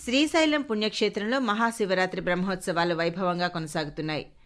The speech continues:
ఈ పుణ్యక్షేత్రానికి భక్తులు అధిక సంఖ్యలో వస్తుండటంతో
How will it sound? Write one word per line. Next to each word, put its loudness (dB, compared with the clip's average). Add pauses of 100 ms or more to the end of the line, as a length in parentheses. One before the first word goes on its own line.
(340)
ఈ 4
పుణ్యక్షేత్రానికి 2
భక్తులు -2
అధిక -2
సంఖ్యలో -2
వస్తుండటంతో -4